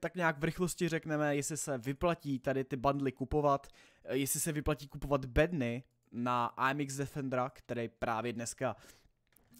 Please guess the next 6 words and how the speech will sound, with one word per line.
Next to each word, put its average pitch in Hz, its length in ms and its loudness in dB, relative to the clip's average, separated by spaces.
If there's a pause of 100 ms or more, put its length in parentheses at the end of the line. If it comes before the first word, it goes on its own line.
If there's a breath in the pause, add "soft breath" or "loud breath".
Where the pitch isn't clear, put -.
(140)
eh, 131 180 2
zamířil 147 380 0
do 139 100 4
obchodu. 160 420 0 (600 soft breath)
A 127 520 4 (1200)
uvidíme, 170 640 4